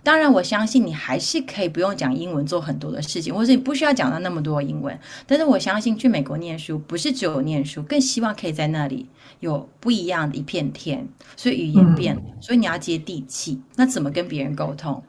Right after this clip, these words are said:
Speaker 1: 那你的教授、你的同学，将来都是，是你非常重要的一个怎么样？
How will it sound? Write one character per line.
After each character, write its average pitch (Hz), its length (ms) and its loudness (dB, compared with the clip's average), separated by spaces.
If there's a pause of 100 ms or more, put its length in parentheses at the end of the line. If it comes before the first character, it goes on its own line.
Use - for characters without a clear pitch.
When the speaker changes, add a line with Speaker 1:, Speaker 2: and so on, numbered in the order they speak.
(320)
Speaker 1:
那 247 80 4
你 208 100 6
的 165 140 -6
教 196 340 2
授、 196 160 -2
你 151 80 -2
的 147 80 -2
同 147 240 -4
学， 151 220 -6
将 185 240 -2
来 180 120 -2
都 170 160 -4
是， 180 280 -10
是 - 260 -8
你 156 140 -6
非 175 180 -8
常 151 240 -2
重 165 260 -4
要 156 200 -2
的 143 100 -6
一 139 60 -6
个 151 100 -6
怎 143 100 -6
么 135 100 0
样？ 143 220 -2